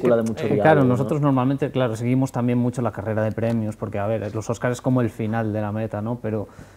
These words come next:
Speaker 2: pero ya va, los Globos de Oro, los bafta y luego los premios que se van dando en los diferentes estados de, de, de Estados Unidos, asociaciones y demás, y,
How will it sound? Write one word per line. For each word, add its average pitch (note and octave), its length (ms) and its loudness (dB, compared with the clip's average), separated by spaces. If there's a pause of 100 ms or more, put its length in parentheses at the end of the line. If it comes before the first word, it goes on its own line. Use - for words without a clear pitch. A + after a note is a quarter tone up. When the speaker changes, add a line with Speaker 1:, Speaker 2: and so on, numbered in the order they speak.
(180)
Speaker 2:
pero G#2+ 200 0
ya A#2 340 6
va, G#2+ 240 -2
los G2+ 180 -6
Globos A2+ 220 0
de A#2 80 2
Oro, B2 240 4
los A#2 160 0
bafta B2 360 2
y - 20 2
luego B2 220 4
los B2 160 0
premios C3 400 2
que - 80 -6
se C3+ 100 -2
van B2 180 2
dando B2 320 4
en B2 60 0
los A2+ 100 0
diferentes A#2 380 0
estados A2 460 0
de, A2 280 0 (300)
de, A#2 160 0
de C3 160 -4
Estados A#2 260 -2
Unidos, B2+ 280 2
asociaciones B2 600 0
y C3 40 2
demás, D3 340 0 (540)
y, C#3 640 4